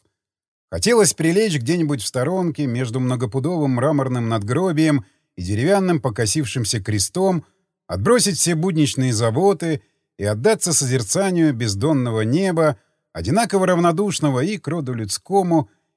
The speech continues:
и к тем неизвестным пока существам, которые обязательно сменят нас на этой забытой Богом планете. С другой стороны, вид великого множества каменных, бронзовых, цементных и фанерных монументов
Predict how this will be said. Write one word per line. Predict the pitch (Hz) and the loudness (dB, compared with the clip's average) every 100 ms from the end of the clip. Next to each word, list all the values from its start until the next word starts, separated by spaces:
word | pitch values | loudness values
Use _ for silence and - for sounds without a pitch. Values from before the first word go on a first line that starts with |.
| - | -16
и | - | -10
к | |
тем | - 220 202 | -2 0 2
неизвестным | 175 143 113 180 185 151 120 | 4 2 2 0 0 -2 -4
пока | 104 - - | -4 -2 -2
существам, | - 104 - 101 113 170 185 175 _ _ _ - | -2 -6 -6 -6 -4 -4 -2 -4 _ _ _ -12
которые | 87 127 127 | -4 0 0
обязательно | 117 120 104 202 - 151 | 0 0 2 0 0 0
сменят | 135 120 151 139 110 | 0 0 0 0 -2
нас | 123 175 175 - | -2 0 0 -2
на | 101 123 | -2 -2
этой | 175 - 151 120 _ _ - | -4 -4 -6 -6 _ _ -10
забытой | 87 90 147 165 135 | -4 -2 -2 -2 -4
Богом | 92 123 113 110 | -2 -4 -2 -4
планете. | 113 120 120 113 90 - - _ _ _ _ _ _ _ _ | -2 0 0 0 -4 -8 -20 _ _ _ _ _ _ _ _
С | 76 | -10
другой | 101 139 254 | -4 0 2
стороны, | 196 220 220 220 214 170 _ _ _ - | 2 2 2 2 0 -2 _ _ _ -6
вид | 101 208 | -2 -2
великого | 170 190 208 185 175 | -2 -2 -2 -2 0
множества | 165 196 160 - 135 | 0 -2 -4 -4 -6
каменных, | - 170 165 147 127 | -2 -2 0 0 0
бронзовых, | 92 110 - 147 143 139 - | -2 0 2 0 -2 -4 -4
цементных | - 110 180 175 139 147 113 | -4 -2 0 0 -2 -4 -4
и | |
фанерных | 95 120 196 170 147 - | -4 -2 -2 0 -2 -2
монументов | 117 123 190 196 165 156 | -2 0 0 -2 -4 -6